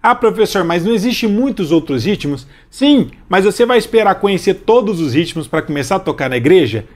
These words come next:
Obviamente que não, porque ritmo é infinito.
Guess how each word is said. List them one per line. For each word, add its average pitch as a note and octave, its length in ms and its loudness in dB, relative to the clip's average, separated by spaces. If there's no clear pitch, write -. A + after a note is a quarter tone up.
Obviamente D3+ 640 0
que F#3+ 100 -8
não, G#3+ 320 -2
porque A3+ 360 2
ritmo G#3+ 340 0
é A3+ 40 4
infinito. G3+ 600 0